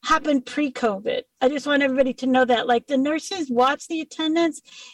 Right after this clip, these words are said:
If the attendance reached a certain amount, like, if it reached ninety-three percent or, like, a seven percent absentee rate,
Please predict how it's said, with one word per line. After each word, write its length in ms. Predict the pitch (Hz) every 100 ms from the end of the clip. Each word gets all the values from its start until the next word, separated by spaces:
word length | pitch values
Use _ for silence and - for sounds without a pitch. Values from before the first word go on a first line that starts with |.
| -
If 140 | 294
the 120 | 339
attendance 480 | 330 - 311 330 -
reached 260 | 285 - 320
a 80 |
certain 300 | 294 320 294
amount, 340 | 262 240 254 330
like, 220 | 254 247
if 120 | 269
it 120 | 269
reached 400 | 262 294 339 - _ - - -
ninety-three 560 | 277 277 262 247 262
percent 360 | 247 240 240 240
or, 160 | 247
like, 180 | 240 233
a 60 | 247
seven 300 | - 254 233
percent 400 | 233 - 240 233
absentee 640 | 233 240 254 247 - 247
rate, 380 | 220 208 202 -